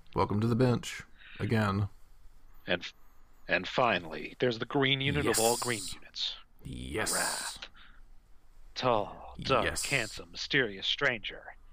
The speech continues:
Speaker 2: But the most impressive feat he has is that he has the most competent green units in the entire
Speaker 1: Yes.
Speaker 2: game.
Speaker 1: My, actually, the one that was called Wrath's unit went straight for the boss and died.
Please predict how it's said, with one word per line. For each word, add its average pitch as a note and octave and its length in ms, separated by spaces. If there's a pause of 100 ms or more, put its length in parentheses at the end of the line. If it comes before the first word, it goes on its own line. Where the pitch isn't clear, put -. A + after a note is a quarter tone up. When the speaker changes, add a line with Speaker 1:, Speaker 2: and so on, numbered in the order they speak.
(640)
Speaker 2:
But A#2+ 220
the - 80
most A#2 240
impressive B2 400
feat A2+ 220
he B2 140
has G2 440
is A#2+ 120
that A#2 180
he B2 140
has B2+ 160
the B2+ 100
most C3 540
competent C#3 600
green B2 280
units B2 300
in A#2+ 60
the A2+ 120
entire A#2 400
Speaker 1:
Yes. G#2+ 480
Speaker 2:
game. - 100
Speaker 1:
My, A2 460
actually, G#2 580 (260)
the A#2 120
one A2+ 160
that G#2+ 120
was G2+ 80
called G#2 220
Wrath's G2+ 320
unit G2+ 300
went G2 180 (500)
straight - 520
for A#2 60
the G#2 60
boss F#2+ 240
and F#2+ 100
died. F#2 300